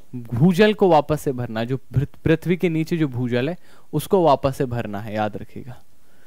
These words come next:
संशोधित तनों के संदर्भ में सही युग्म बताइए। गाजर, शकरकंद, चुकंदर, लहसुन, प्याज, अदरक,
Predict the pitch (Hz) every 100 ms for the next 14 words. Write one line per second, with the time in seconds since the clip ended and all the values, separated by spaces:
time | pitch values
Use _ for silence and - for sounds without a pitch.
0 | - - - 175 185 - 202 196 202 -
1 | 170 160 151 170 - 170 147 127 139 143
2 | 120 135 - - 147 180 160 147 135 139
3 | 113 - 98 101 107 120 - - - -
4 | - - - 131 123 135 143 170 - 151
5 | 139 131 151 175 165 - - 135 147 156
6 | 139 120 123 - 156 147 - 131 147 135
7 | 120 127 156